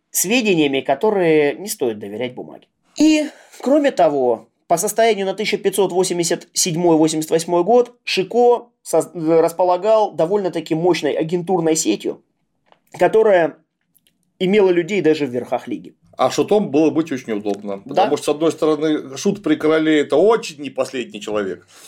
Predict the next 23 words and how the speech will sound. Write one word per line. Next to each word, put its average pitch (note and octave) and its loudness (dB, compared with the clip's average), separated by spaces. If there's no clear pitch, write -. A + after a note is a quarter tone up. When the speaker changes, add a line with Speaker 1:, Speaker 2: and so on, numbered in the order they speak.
Speaker 2:
А C3 0
с C3+ -2
другой E3 2
стороны, D3+ -2
ему D3+ 2
нет D#3 -4
необходимости C3+ 0
за A#2+ 0
каждое B2+ -2
слово C3+ 2
свое B2 0
оборачиваться B2 0
и A#2+ -2
думать, C3+ -2
не A#2+ -4
вызовут C#3 -2
ли B2 -2
его A#2 0
на C3 -2
дуэль A2+ 0
прямо G2 -4
щас. - -10
Speaker 1:
Да. C3+ 0